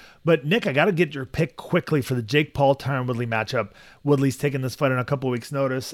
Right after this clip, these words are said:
after Jake's Paul's original opponent, uh, t-,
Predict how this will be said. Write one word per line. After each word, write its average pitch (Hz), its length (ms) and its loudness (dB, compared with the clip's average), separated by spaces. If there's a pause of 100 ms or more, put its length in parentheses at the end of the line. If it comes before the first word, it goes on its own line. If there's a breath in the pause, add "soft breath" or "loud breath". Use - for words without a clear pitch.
after 120 280 -4
Jake's 127 300 -4
Paul's 120 600 -4
original 127 640 -2
opponent, 117 560 -8
uh, 110 440 -4 (380)
t-, 120 280 -10